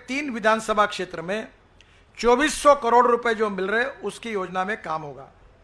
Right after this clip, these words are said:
अब देवेंद्र जी से मेरा अनुरोध है कि एक बार आप भी मीटिंग कराइए। अब कमिश्नर साहब को मैंने कहा कि ये चौबी-, चौबीस सौ करोड़ में तीन विधानसभा की पाइपलाइन आ जाएगी, चार विधानसभा की, और बाकी दो विधानसभा के लिए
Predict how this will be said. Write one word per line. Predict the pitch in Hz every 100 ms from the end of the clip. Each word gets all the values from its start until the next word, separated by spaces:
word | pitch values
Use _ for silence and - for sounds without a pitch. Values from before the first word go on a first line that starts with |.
| _ _ _ _ _ _ _ _
अब | 196 175
देवेंद्र | 226 254 254 254
जी | 254
से | 254
मेरा | 226 226
अनुरोध | 220 208 226 220
है | 220
कि | 220
एक | 208 196
बार | 214
आप | 196
भी | 190 220
मीटिंग | 190 190 196
कराइए। | 185 170 175 190 - _ _ _ _ _ _ _ _ -
अब | 220 226
कमिश्नर | 208 226 269 262 254
साहब | 233 233
को | 262
मैंने | 240 240 233
कहा | 233 202 220
कि | 240 226
ये | 254
चौबी-, | - 226 226 277 240 - - 381 415
चौबीस | 196 208 247
सौ | 262
करोड़ | 254 240 247
में | 247 247
तीन | 262 254
विधानसभा | 226 233 220 233 240
की | 240
पाइपलाइन | 226 208 214 226
आ | 214 196
जाएगी, | 165 131 123 _ _ _ _ _ _ _ 262 _ - _ _ - _ _
चार | 208 214
विधानसभा | 190 160 143 143 -
की, | _ _ _ _ _ _ _ -
और | 214 233
बाकी | 202 214 269
दो | 208 262 294
विधानसभा | 247 240 247 220 226
के | 226 202
लिए | 175 175 226